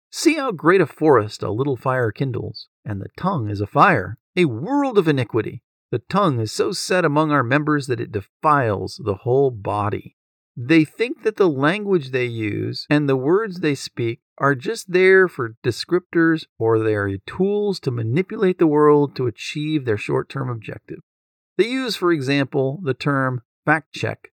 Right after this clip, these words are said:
to imply that they are concerned with the facts on their platforms and carefully check them. What they really mean is they don't like your facts or your conclusions about facts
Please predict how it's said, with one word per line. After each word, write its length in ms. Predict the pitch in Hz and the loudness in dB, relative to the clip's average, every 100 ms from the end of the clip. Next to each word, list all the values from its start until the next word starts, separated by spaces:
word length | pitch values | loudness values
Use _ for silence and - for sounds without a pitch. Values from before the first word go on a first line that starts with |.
| _ - | _ -6
to 120 | 156 | -2
imply 560 | 143 - 156 160 175 180 | -2 -2 -2 2 2 2
that 180 | 135 | -2
they 160 | 131 143 | 0 0
are 80 | 127 | 0
concerned 560 | - 117 - 208 214 | -2 -6 -6 -6 -2
with 100 | 156 | -2
the 80 | 117 | -2
facts 440 | - 113 101 101 131 | -4 -4 -4 -6 -6
on 100 | 113 | -4
their 100 | 117 | -6
platforms 680 | - 160 - 113 - 131 - | -4 -6 -6 -10 -8 -12 -6
and 200 | 139 135 | -6 -2
carefully 420 | - 170 - 117 | 0 0 2 0
check 260 | 139 214 - | 0 -4 -6
them. 160 | - - _ _ _ _ | -16 -16 _ _ _ _
What 140 | 135 | -4
they 80 | 135 | 0
really 320 | 120 240 311 | 2 2 2
mean 240 | 127 107 95 | 0 -2 -6
is 320 | - 120 - | -8 -10 -2
they 120 | 135 | 2
don't 180 | 147 127 | 2 0
like 320 | 110 180 214 | 2 2 2
your 260 | 135 151 247 | 4 6 6
facts 500 | - 101 - - - | 2 -4 -6 -16 -10
or 160 | 147 120 | 0 2
your 240 | 113 180 | 8 8
conclusions 720 | - 180 135 120 104 107 107 | 8 -2 4 4 4 0 -4
about 280 | 110 101 - | -2 -2 -2
facts 400 | 98 107 147 - | -4 -4 -6 -20